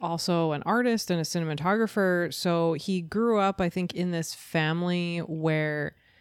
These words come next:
he, even though, you know, I said he started from the ground up working at Cinecittà and other main studios in Italy,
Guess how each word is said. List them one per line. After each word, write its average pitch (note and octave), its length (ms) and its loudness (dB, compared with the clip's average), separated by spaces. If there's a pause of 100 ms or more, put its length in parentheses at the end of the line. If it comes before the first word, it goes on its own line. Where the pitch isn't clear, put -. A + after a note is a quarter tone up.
(220)
he, F#3 320 -2
even B3 400 2
though, G#3 360 4
you F#3 140 0
know, F3 140 2
I D#3+ 100 2
said E3+ 320 0
he E3 420 -2
started F#3 540 0
from F3+ 160 -4
the E3 60 0
ground D#3 540 2
up D3 340 0
working D#3 640 0
at D3+ 400 0 (220)
Cinecittà G3 840 0
and D#3+ 180 0
other E3 500 2
main D3+ 680 0 (160)
studios E3 520 2
in D#3 120 -2
Italy, D3+ 540 0